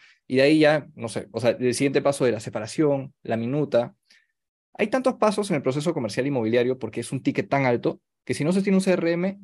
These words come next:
se escapan las cosas. Y, y aparte de, del seguimiento, el punto aparte es la medibilidad, que es importantísima, la centralidad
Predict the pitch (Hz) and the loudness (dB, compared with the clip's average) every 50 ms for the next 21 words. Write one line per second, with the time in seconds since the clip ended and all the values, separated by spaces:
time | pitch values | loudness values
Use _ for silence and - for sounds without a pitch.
0 | - _ - - - 107 - 139 - - 95 82 - - - - - _ _ _ | -20 _ -10 -8 -8 -2 -2 -2 -2 -2 -8 -10 -12 -16 -16 -18 -18 _ _ _
1 | _ _ _ _ _ _ _ _ _ _ _ _ _ - _ - 120 117 113 113 | _ _ _ _ _ _ _ _ _ _ _ _ _ -20 _ -4 -2 0 0 0
2 | 113 104 - - 117 110 107 107 101 117 - 151 147 - 190 170 135 - 107 120 | 0 -2 -4 -4 -4 -2 -2 -2 -2 -2 -2 -2 0 2 2 2 2 2 0 -4
3 | 110 104 - 117 101 107 120 147 170 170 170 - - - - 113 107 123 135 131 | -4 -4 -4 -6 -6 -4 -4 -4 -4 -4 -4 -6 -8 -8 -8 -10 -6 -6 -2 -2
4 | 143 131 - 143 - - 113 107 110 104 110 110 110 107 104 104 101 110 117 143 | 0 0 0 -2 -2 -2 -6 -6 -6 -4 -2 -2 -2 -2 -2 -2 0 0 0 0
5 | - 185 - - - _ - 135 151 151 151 147 147 139 139 160 151 - 170 185 | 0 -2 -8 -20 -14 _ -8 -6 -4 -4 -4 -2 -4 -4 -4 -6 -6 -4 -6 -6
6 | 196 - - _ _ _ _ _ _ _ _ _ _ _ _ - 110 113 107 113 | -6 -8 -14 _ _ _ _ _ _ _ _ _ _ _ _ -6 -4 -4 -4 -4
7 | - - 190 196 220 202 202 170 151 135 123 117 120 151 - | -2 2 2 2 2 2 2 2 4 4 4 2 2 2 0